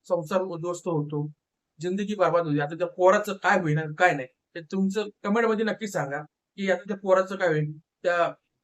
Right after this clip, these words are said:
आईने त्याचं काय होईल. आजी तर गेला आता ढगामध्ये, आता तो मेला, आता त्याचं काय तर काय जिवंत राहून म्हणजे त्याचा आत्मा काय भटकवतो, त्याचा तरी पण काय उपयोग राहणार नाही. तर मित्रांनो, तुम्हाला काय वाटतं आणि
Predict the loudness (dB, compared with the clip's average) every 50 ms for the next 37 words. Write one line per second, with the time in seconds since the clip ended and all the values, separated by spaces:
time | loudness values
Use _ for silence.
0 | _ -4 -2 0 2 2 0 -2 -4 -4 -2 0 2 2 4 2 2 0 -2 -6
1 | -10 _ -6 -4 -4 -2 -2 -2 -2 -4 -2 -2 2 4 4 4 4 2 -2 0
2 | 0 2 4 4 2 2 0 -4 -4 -6 -8 -6 -6 -4 0 2 2 4 4 2
3 | -2 -4 _ _ _ _ _ _ -10 -10 -10 -10 -8 -8 -6 -4 -2 0 0 0
4 | 0 0 -2 -2 -2 -4 -4 -8 _ _ _ _ _ -14 -4 0 2 2 2 2
5 | 2 4 4 4 4 2 -2 -2 -4 -6 -6 -6 -4 0 2 2 2 2 0 -2
6 | -2 -2 -2 -2 -2 -2 -2 -2 -6 -6 -6 -8 -6 -6 -4 -4 -4 -4 -4 -4
7 | 0 2 4 4 2 2 -2 -2 -2 0 0 0 0 0 -2 -2 -4 -6 -10 -12
8 | -14 _ _ _ _ _ _ _ _ _ _ _ _ _ _ -2 0 0 2 2
9 | 4 4 4 4 2 0 0 -2 _ _ _ _ _ _ -4 2 4 6 6 6
10 | 4 2 4 6 8 8 8 6 4 2 0 -2 -2